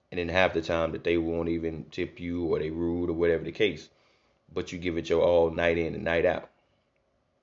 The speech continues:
But when you come home, you feel like that, that you have a man that not even worthy of a big piece of chicken, let alone for you to even bring him,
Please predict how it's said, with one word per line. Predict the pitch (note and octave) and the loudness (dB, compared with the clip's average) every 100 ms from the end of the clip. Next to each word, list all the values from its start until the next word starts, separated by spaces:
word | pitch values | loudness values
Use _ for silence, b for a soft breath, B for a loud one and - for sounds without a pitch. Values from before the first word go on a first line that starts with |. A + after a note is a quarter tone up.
| _ _ | _ _
But | F#2 E2+ | -2 0
when | F2+ | 0
you | F2 | -2
come | E2 D#2+ | -2 -2
home, | D#2 G#2 F#2+ D#2+ | 2 2 2 -2
you | E2+ | -6
feel | D#2+ E2+ D#2+ | -2 0 2
like | E2 D#2+ - - b b b b _ | 4 2 -2 -16 b b b b _
that, | E2+ D#2 - | -6 -6 -4
that | E2 E2+ | -4 -2
you | F#2 | 0
have | E2+ D#2+ | 0 0
a | |
man | D#2+ F2+ F#2+ E2+ | 0 2 2 2
that | D#2+ D#2 - - | -2 -4 -10 -8
not | F2 F2 | -2 0
even | F2 E2 D#2 | 0 -2 -2
worthy | E2+ F2+ F2 E2+ E2 | 0 2 0 0 0
of | D#2+ D#2 | 0 -2
a | C#2+ _ _ E2+ | -10 _ _ -8
big | F#2+ - | -8 -6
piece | G2 - | -8 -8
of | D#2+ | -6
chicken, | - F#2 E2 E2 E2 | -4 -4 -6 -10 0
let | F#2 E2+ | 2 4
alone | E2 F#2 F2+ E2 D#2+ b b b b _ | 4 4 2 -2 -8 b b b b _
for | F2+ | -10
you | F2 E2+ | -8 -8
to | |
even | D#2+ D#2 | -8 -4
bring | E2+ F2+ E2+ | 0 0 0
him, | E2 D#2+ | -4 -6